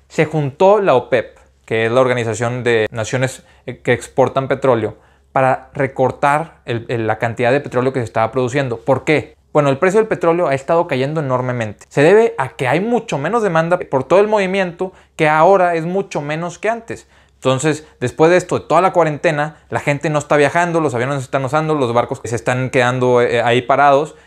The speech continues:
y no hay tanto comercio como antes, lo que causa que, que no se necesite tanto petróleo. Después de esto, entre Rusia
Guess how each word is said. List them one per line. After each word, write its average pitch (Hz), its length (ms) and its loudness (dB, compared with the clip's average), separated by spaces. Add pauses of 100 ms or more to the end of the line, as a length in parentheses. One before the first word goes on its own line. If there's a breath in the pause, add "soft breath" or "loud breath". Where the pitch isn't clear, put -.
y 143 140 -6
no 139 140 -2
hay 160 120 0
tanto 165 500 -4
comercio 160 420 0
como 175 240 2
antes, - 380 -4 (160)
lo 165 180 0
que 165 140 -8
causa 214 420 0
que, 139 300 0
que 139 100 -2
no 151 160 0
se 180 100 0
necesite 139 360 -2
tanto 113 260 -2
petróleo. - 340 -8 (220)
Después 160 400 2
de 285 160 4
esto, 247 400 -4 (240)
entre 143 380 0
Rusia 160 480 0